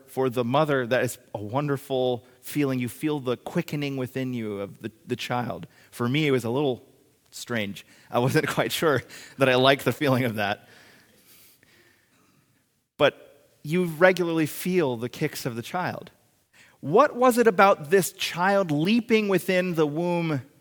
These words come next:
of Elizabeth that was different? What made Elizabeth recognize that only ten minutes earlier, when the baby in her womb kicked her, was different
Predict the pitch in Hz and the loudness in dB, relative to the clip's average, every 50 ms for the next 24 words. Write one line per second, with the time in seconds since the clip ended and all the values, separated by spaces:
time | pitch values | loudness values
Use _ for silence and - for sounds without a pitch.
0 | _ _ _ _ _ _ _ _ _ _ _ _ _ _ - - 139 139 143 143 | _ _ _ _ _ _ _ _ _ _ _ _ _ _ -4 -2 0 2 2 2
1 | 151 156 143 147 127 101 101 78 - - - _ _ _ _ _ _ _ _ _ | 2 2 0 0 -4 -4 -6 -8 -10 -14 -20 _ _ _ _ _ _ _ _ _
2 | _ _ _ _ _ _ _ _ _ _ _ _ _ _ _ - 151 - - 131 | _ _ _ _ _ _ _ _ _ _ _ _ _ _ _ -6 -4 -4 -2 -4
3 | 113 - - 143 131 - - 98 - - - - _ _ _ _ _ _ _ _ | -6 -4 -4 -4 -4 -4 -6 -12 -14 -16 -18 -20 _ _ _ _ _ _ _ _
4 | _ _ _ _ _ _ _ _ _ - 139 165 233 302 302 - 220 233 254 247 | _ _ _ _ _ _ _ _ _ -4 2 6 6 6 6 4 4 4 4 6
5 | 226 208 180 185 214 233 220 214 190 156 143 127 120 120 - - - - _ _ | 6 6 6 6 6 6 6 4 2 4 4 4 2 2 -2 -6 -20 -20 _ _
6 | _ - 131 175 208 208 - 214 185 175 175 170 165 156 156 156 143 127 147 160 | _ 0 4 4 6 6 6 6 6 6 4 4 4 4 4 4 4 6 6 6
7 | 156 156 - 196 202 208 202 202 190 175 151 - - 208 208 208 208 202 190 185 | 6 6 4 2 0 0 0 0 0 -2 -2 -2 -2 -2 -2 0 0 0 0 0
8 | 185 - - - 180 190 190 180 165 151 135 131 123 131 135 135 127 123 110 101 | -2 -2 -4 -4 0 2 2 4 4 4 4 4 2 2 2 2 0 0 0 0
9 | 151 160 180 185 165 170 160 156 143 127 143 143 139 139 151 147 139 135 - - | 2 4 4 4 2 2 0 0 0 -2 -4 -4 -4 -6 -6 -6 -6 -6 -6 -6
10 | 160 151 - - 117 95 - - - _ _ _ _ _ _ _ _ _ _ _ | -6 -6 -4 -6 -6 -6 -6 -10 -16 _ _ _ _ _ _ _ _ _ _ _
11 | _ _ _ _ _ _ _ 127 139 143 123 110 156 160 151 - 120 107 98 - | _ _ _ _ _ _ _ 0 0 0 2 2 2 2 2 0 -4 -10 -10 -12
12 | - | -18